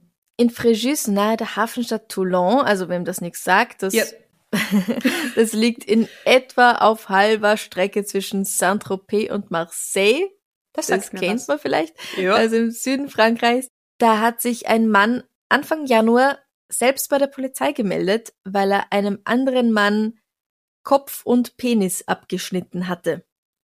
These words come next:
Speaker 2: Ich will grad fragen in der Reihenfolge und ich hab das Gefühl, das ist nicht die korrekte Frage. Äh.
Speaker 1: Das weiß ich nicht.
Speaker 2: <laughs>
Speaker 1: Also ich gehe davon aus, dass er ihn umgebracht hat, bevor er ihm den Penis abgeschnitten hat, aber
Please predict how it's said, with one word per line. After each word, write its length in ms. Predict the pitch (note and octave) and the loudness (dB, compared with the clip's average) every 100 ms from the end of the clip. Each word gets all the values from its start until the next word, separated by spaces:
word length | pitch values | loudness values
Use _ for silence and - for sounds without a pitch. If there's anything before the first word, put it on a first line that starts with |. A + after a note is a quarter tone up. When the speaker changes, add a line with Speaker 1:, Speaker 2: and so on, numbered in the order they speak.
| _ _ _ _ _ _ _ _ _ _ _ | _ _ _ _ _ _ _ _ _ _ _
Speaker 2:
Ich 240 | - F#3+ - G#3+ | -10 -10 -8 -4
will 120 | A3+ | 2
grad 180 | A#3+ A#3 | 0 2
fragen 360 | G3+ G#3 A3 | 2 2 2
in 120 | A#3 A3 | -4 0
der 160 | G3+ | 0
Reihenfolge 640 | F#3 F#3+ A3 - A3+ A3+ G#3+ | 2 0 0 -2 -2 0 -2
und 100 | G3+ | -4
ich 140 | - | -6
hab 140 | G3 | -8
das 160 | G#3+ - | -6 -8
Gefühl, 260 | G#3 A3+ G#3+ | -8 -6 -4
das 140 | G#3+ | -4
ist 160 | G#3 G#3+ | -4 -4
nicht 240 | A3 - | -4 -6
die 80 | A3 | -8
korrekte 400 | G3 F#3+ - G#3+ | -6 -6 -6 -12
Frage. 480 | - G3+ G3 E3 - - - - - - | -4 -2 0 -4 -12 -20 -20 -20 -20 -6
Äh. 220 | G#3 G#3 - - | 4 4 4 2
Speaker 1:
Das 140 | D4 C#4+ C#4 C#4+ | 2 2 0 2
weiß 480 | C4+ F4 F4 - - | 4 4 2 -2 -4
ich 360 | B3+ A#3 B3+ | -2 0 0
nicht. 500 | A3 A3 F#3+ - - C#4+ | 2 4 4 0 -4 0
Speaker 2:
<laughs> 60 | D#4 - - A#3+ - C4 - - - - A#3 _ _ _ _ A3+ | 0 -2 -10 -6 -6 -6 -14 -18 -18 -18 -18 _ _ _ _ -8
Speaker 1:
Also 140 | - A3+ | -4 -2
ich 180 | C#4 - | -2 -2
gehe 240 | B3+ E4 | 0 4
davon 280 | E4 E4 C#4+ | 4 4 2
aus, 260 | B3+ D#4+ | 2 2
dass 180 | D4+ C4+ | 2 0
er 60 | C4+ | 0
ihn 80 | - | -2
umgebracht 640 | C#4 C4+ C4 A3+ A#3+ - | -2 -2 0 2 2 0
hat, 240 | A3+ A#3 - | -4 -4 -4
bevor 500 | G#3+ G#3+ - G#3 B3 | -4 -4 -4 0 2
er 220 | C4 - | 0 -2
ihm 200 | C4 C4 | -6 -4
den 180 | B3 B3+ | -6 -4
Penis 300 | C#4 C4+ - | -6 -4 -4
abgeschnitten 720 | - - C4 C4 C4+ - B3+ | -6 -8 -10 -10 -10 -8 -6
hat, 280 | C4+ - - | -8 -10 -6
aber 440 | A3 A3+ A3+ A3+ | -4 -2 -2 -2